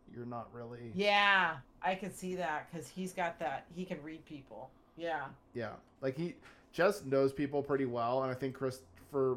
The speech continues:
Speaker 1: would see him and be like, "Oh, he's kinda like me, but misguided," and then Jess would be like, "Nah, don't need help from you."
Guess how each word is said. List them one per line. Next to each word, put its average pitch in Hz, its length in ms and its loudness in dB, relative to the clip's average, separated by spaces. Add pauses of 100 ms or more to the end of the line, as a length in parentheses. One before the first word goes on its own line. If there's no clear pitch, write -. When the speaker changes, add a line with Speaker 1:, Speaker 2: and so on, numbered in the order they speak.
Speaker 1:
would 131 120 -4
see 131 240 -2
him 127 140 2
and 120 140 -6 (100)
be 131 80 -2
like, 120 240 -2 (100)
"Oh, 165 200 4
he's 131 180 -2
kinda 160 220 0
like 147 180 0
me, 143 260 -2
but 127 220 -6
misguided," 127 600 -2
and 117 200 -8
then 117 220 -8 (480)
Jess 117 240 -4
would 113 100 -14
be 117 100 -6
like, 110 200 -6 (200)
"Nah, 135 500 0 (200)
don't 127 160 -8
need 117 100 -6
help 107 220 -10
from - 180 -18
you." - 120 -18